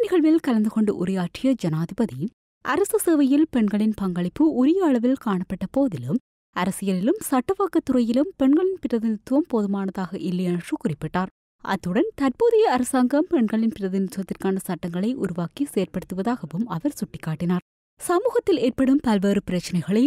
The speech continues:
பெண்கள் பல்வேறுபட்ட கோணத்தில் அணுகுவதாக குறிப்பிட்ட ஜனாதிபதி, தமது அரசாங்கம் பெண்களின் முக்கியத்துவத்தை ஏற்றுக்கொண்டுள்ளது என்றும் தெரிவித்தார்.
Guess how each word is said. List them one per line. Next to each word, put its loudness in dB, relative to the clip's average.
பெண்கள் 2
பல்வேறுபட்ட 2
கோணத்தில் 2
அணுகுவதாக -2
குறிப்பிட்ட -6
ஜனாதிபதி, -2
தமது 2
அரசாங்கம் 2
பெண்களின் 4
முக்கியத்துவத்தை -2
ஏற்றுக்கொண்டுள்ளது -4
என்றும் 0
தெரிவித்தார். -4